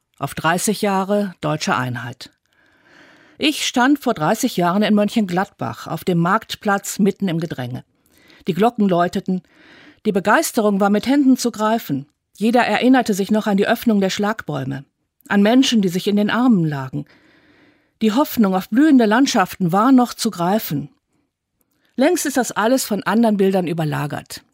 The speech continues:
Der Kampf der Kali-Kumpel in Bischofferode, die wütenden Bürger am Flüchtlingsbus in Klausnitz, das Adventssingen an der wiedererstandenen Frauenkirche in Dresden. Der Abriss der ostdeutschen Betriebe, der Wiederaufbau des Berliner Stadtschlosses,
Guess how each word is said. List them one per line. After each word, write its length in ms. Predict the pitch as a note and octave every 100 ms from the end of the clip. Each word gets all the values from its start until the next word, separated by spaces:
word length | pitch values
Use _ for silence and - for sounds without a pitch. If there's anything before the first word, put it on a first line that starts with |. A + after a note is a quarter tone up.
| _ _ _ _ _ -
Der 80 |
Kampf 220 | F3 A3 -
der 100 | F3+
Kali-Kumpel 800 | - G#3+ A#3+ - A3+ A3 A3 G3+
in 140 | D#3+
Bischofferode, 760 | F3+ F3+ D#3+ D#3 F3 F#3+ F#3+ - _ _ _ _ _ -
die 120 | G#3
wütenden 420 | C#4 - B3+ A#3
Bürger 360 | G#3+ C#4 B3+ G3+
am 100 | F#3+
Flüchtlingsbus 760 | - C#4 - F#3 E3 - E3+
in 120 | D#3 E3
Klausnitz, 720 | F#3+ G#3 - D3 - - - _ _ _ - -
das 180 | - F#3
Adventssingen 840 | E3 - G3+ A#3 - C4 C4 C4
an 120 | B3 F3+
der 120 | F3
wiedererstandenen 760 | F#3 A3+ G3 - G3 F#3+ F3+
Frauenkirche 640 | E3 D#3+ D#3+ F3 E3 D#3+ -
in 100 | D3+
Dresden. 540 | - C3 - - C#3 - _ _ _ _ _ _ _ _ _ - _ _ -
Der 120 | F3
Abriss 380 | A3+ - G#3 -
der 120 | F#3+
ostdeutschen 480 | G#3+ - G#3 - G3+
Betriebe, 560 | F#3 - A#3+ A3+ A3+ - -
der 160 | - G3+
Wiederaufbau 760 | G#3+ C4 B3+ A3 A#3 A#3+ A#3+
des 160 | G#3 F#3
Berliner 360 | F#3 F3 E3 D#3
Stadtschlosses, 840 | - G#3+ - G#3+ G#3 G#3+ G3 -